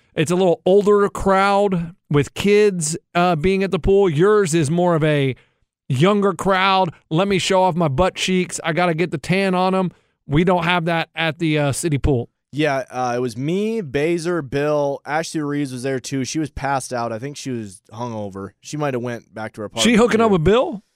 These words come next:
Speaker 2: No, they're, we're all just friends. But me and Bill were there. Baser
Speaker 1: But her and Bill, have they ever hooked up?
Speaker 2: No.
Speaker 1: No, not
Speaker 2: But
Speaker 1: even close. Okay.
Speaker 2: No, they're, they're not each other's types.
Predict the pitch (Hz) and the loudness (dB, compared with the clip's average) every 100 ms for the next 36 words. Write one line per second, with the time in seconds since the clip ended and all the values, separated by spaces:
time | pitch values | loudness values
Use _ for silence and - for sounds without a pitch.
0 | _ 131 139 123 117 131 131 139 117 110 | _ -6 -4 -4 -4 -4 -2 -2 -2 -8
1 | - 107 101 98 - 127 123 139 208 156 | -12 -12 -12 -14 -8 -6 -4 -2 -4 -2
2 | 147 175 139 117 113 113 139 160 147 131 | -2 0 -2 -2 -4 -4 -2 -2 -2 0
3 | 175 196 185 240 220 180 208 180 165 185 | 2 2 2 2 2 2 2 2 2 0
4 | 180 156 165 190 208 - _ _ - 131 | 2 0 0 0 0 -4 _ _ -10 -10
5 | 104 - _ - 139 117 _ 139 143 160 | -10 -16 _ -4 -4 -4 _ _ 0 2
6 | 160 131 147 113 - - 120 117 _ 151 | 2 0 -2 -6 -8 -8 -8 -8 _ -8
7 | 90 73 _ 147 147 139 143 147 156 139 | -8 -14 _ -4 -4 -4 -4 -2 -4 -4
8 | 143 117 - 123 113 - - - | -4 -6 -8 -8 -8 -10 -18 -20